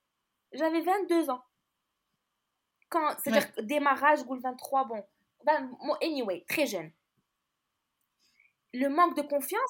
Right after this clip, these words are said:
Speaker 1: est le résultat,
Speaker 2: Oui.
Speaker 1: justement, de cette, euh, de, de, de, de, de ce, de ce regard que les gens ont, portent sur toi. T'es jeune, il y en a qui vont dire, « Oh, c'est génial,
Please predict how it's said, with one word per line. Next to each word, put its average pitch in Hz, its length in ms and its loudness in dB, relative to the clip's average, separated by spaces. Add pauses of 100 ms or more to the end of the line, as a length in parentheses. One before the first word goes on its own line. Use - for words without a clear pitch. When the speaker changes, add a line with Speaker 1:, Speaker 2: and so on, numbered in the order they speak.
(140)
Speaker 1:
est 277 100 -4
le 285 120 0
résultat, 285 600 0
Speaker 2:
Oui. 233 160 2 (600)
Speaker 1:
justement, 294 720 0 (320)
de 269 180 -4
cette, 370 480 -2
euh, 262 220 6 (240)
de, 262 180 -4
de, 262 220 -4
de, 262 200 -4
de, 254 240 -4
de 226 120 -8
ce, 277 200 -4
de 254 140 -6
ce 247 160 -8
regard 285 580 0
que - 80 -4
les 262 200 0
gens 269 260 -2
ont, - 280 -12 (340)
portent 330 260 0
sur - 220 -10
toi. 208 200 -4 (300)
T'es 320 160 -2
jeune, 285 320 4 (200)
il 285 80 -2
y - 20 2
en 311 100 0
a 392 100 4
qui 302 140 -6
vont 262 160 -4
dire, « 247 380 -8
Oh, 285 280 6 (160)
c'est 214 120 -16
génial, 285 920 -4